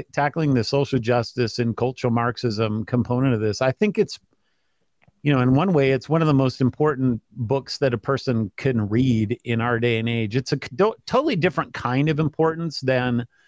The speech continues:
you know, the supernatural stuff that you've been writing on, I've been writing on, um, because you're dealing with, you're dealing with politics, you're dealing with, um, the, the, really the downfall of a civilization. We're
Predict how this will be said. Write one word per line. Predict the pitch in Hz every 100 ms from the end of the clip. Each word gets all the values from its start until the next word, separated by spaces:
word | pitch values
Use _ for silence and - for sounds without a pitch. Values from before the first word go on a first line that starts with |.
| _ _ _
you | 135
know, | 135
the | 123
supernatural | 123 147 131 127 120 131
stuff | - 139 127
that | 123
you've | 127
been | 127 123
writing | 123 120 120
on, | 120 120
I've | 120 117
been | 120
writing | 120 117 117
on, | 120 120 123 -
um, | 123 117 110 107 _ _ _ _ _ _ _
because | - 175
you're | 160
dealing | 135 147 202 208
with, | 190 139 - _
you're | 143 135
dealing | 170 190
with | 160 117
politics, | - 143 156 156 - 156 -
you're | 143
dealing | 120 135 180 170 151
with, | 127 110 _
um, | 117 117 107 110 -
the, | 117 120 -
the, | 127 143 139 -
really | 185 214
the | 120
downfall | 110 101 120 127 135 - 131 123
of | 104
a | 101
civilization. | - 135 120 107 92 104 120 147 143 147
We're | 120